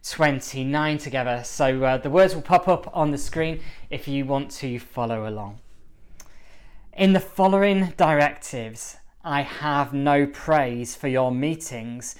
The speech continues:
do more harm than good." This is the Apostle Paul speaking to the church. What a way to end, start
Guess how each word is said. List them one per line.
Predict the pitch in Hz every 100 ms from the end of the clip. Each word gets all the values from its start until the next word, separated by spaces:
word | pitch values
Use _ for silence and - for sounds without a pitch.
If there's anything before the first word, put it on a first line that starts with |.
| - -
do | - 139
more | 127 127 131
harm | 120 - 131 117 113 104 - - -
than | 95 107
good." | 101 101 98 - - - - -
This | 107
is | 117
the | 123
Apostle | 120 143 120 131
Paul | - 156 139
speaking | - 139 - 123
to |
the | 120 120
church. | - 131 131
What | 147 143
a |
way | 120 139 127 123 - - - -
to | - 143
end, | 131 147 135
start | - 151 135 123 -